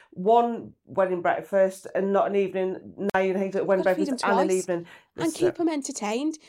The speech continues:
Speaker 1: Yeah.
Speaker 2: If you've got a gap between, say, say you do eleven and then you finish all your photos and everything at half twelve, you've had some canapes, then there's nothing until half three, four. People are going to get very bored, aren't
Speaker 1: Yeah.
Speaker 2: they?
Speaker 1: Yeah.
Speaker 2: So, yeah, so consider your budget.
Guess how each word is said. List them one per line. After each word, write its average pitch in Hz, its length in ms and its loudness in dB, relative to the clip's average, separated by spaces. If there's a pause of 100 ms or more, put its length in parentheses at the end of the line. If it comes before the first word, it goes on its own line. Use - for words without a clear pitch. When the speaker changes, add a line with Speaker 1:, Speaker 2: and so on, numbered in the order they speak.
Speaker 1:
Yeah. - 160 -2
Speaker 2:
If 294 80 -6
you've 349 300 2
got 302 260 -4
a - 20 -14
gap 269 360 -6
between, 220 440 -2
say, 294 300 -4
say 277 140 -6
you 262 100 -4
do 226 140 -4
eleven 262 320 -4
and 233 120 -6
then 233 120 -4
you 220 160 -6 (120)
finish 302 200 -4
all 285 80 -4
your 262 80 -4
photos 226 400 -4
and 214 60 -8
everything 196 260 -8
at 196 80 -10
half 202 180 -4
twelve, 240 480 -2
you've 233 80 -8
had 269 160 -6
some 247 140 -8
canapes, 208 640 -4 (720)
then 220 100 -4
there's 220 160 -4
nothing 233 400 -4
until 233 400 -4
half 240 220 -6
three, 247 260 -6
four. 240 460 -4
People 233 280 -6
are 196 40 -6
going 190 180 -6
to - 80 -14
get - 160 -12
very 180 320 -6
bored, 151 340 -8
aren't 151 240 -4
Speaker 1:
Yeah. 160 140 -8
Speaker 2:
they? - 40 -16 (260)
Speaker 1:
Yeah. - 140 -2
Speaker 2:
So, - 60 0
yeah, 226 160 0
so 220 220 -4
consider 262 320 -4
your 330 120 0
budget. 226 420 -4